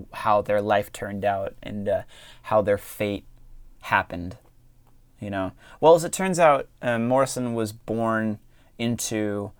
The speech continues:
a Navy family. He was essentially what they call a military brat. And, uh, brat in this case is a word that is less pejorative and more, um, endearing, in that,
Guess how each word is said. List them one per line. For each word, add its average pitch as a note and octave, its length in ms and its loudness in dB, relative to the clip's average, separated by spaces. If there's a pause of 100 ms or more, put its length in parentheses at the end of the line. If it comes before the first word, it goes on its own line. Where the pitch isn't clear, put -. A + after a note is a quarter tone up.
(120)
a A#2 80 -2
Navy A#2 380 0
family. F2 480 -6
He A2+ 140 -6
was A2+ 100 -4
essentially A2+ 380 -4
what G#2+ 180 0
they G2+ 140 -2
call G#2 240 0
a F#2+ 80 -2
military A2 580 -4
brat. G2+ 420 -6 (880)
And, A2+ 240 0
uh, G#2+ 180 4
brat B2+ 360 4
in C3 100 0
this A#2 200 -2
case G#2 360 -4
is - 400 -8
a A2+ 80 -6
word A#2 520 2
that G#2+ 140 4
is G#2 200 -2
less A2+ 180 2
pejorative A2+ 680 0
and G#2+ 180 -2
more, G2 560 -4
um, G2+ 320 -10 (880)
endearing, C3+ 520 0 (920)
in C#3 160 2
that, C#3 380 4